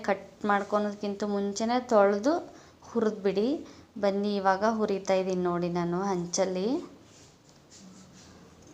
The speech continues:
ಸ್ವಲ್ಪ ಎಣ್ಣೆ ಹಾಕಿ ಇದಕ್ಕೆ. ಆಯಿಲ್ ಹಾಕಿದ್ರೆ ಹಂಚಿಗೆ ಹಿಡಿಯಲ್ಲ. ಆಮೇಲೆ ಬೇಗನೂ ಫ್ರೈ ಆಗ್ತೆ. ಒಂದು ಎರಡು ಮೂರು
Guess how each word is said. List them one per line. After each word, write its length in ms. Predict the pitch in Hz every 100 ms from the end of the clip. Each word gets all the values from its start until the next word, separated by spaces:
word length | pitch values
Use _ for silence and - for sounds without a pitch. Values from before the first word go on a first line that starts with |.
| - - - - - - - - - - - - - - -
ಸ್ವಲ್ಪ 300 | 214 208 214 226 214
ಎಣ್ಣೆ 240 | 196 202 226 220
ಹಾಕಿ 280 | 208 - 202
ಇದಕ್ಕೆ. 360 | 185 180 175 180 254 240
ಆಯಿಲ್ 220 | 190 208 202
ಹಾಕಿದ್ರೆ 460 | 190 - 196 220 226 196 180
ಹಂಚಿಗೆ 420 | 196 208 208 220 226
ಹಿಡಿಯಲ್ಲ. 420 | 190 185 202 190 185 269 370 - - - - -
ಆಮೇಲೆ 260 | 240 294 254 226
ಬೇಗನೂ 380 | 226 226 254 277 -
ಫ್ರೈ 180 | 208 202 196
ಆಗ್ತೆ. 320 | 202 - 180 196 294 359 - - - - - - - - - - - - - - -
ಒಂದು 160 | 208 202
ಎರಡು 260 | 202 208 220
ಮೂರು 220 | 226 247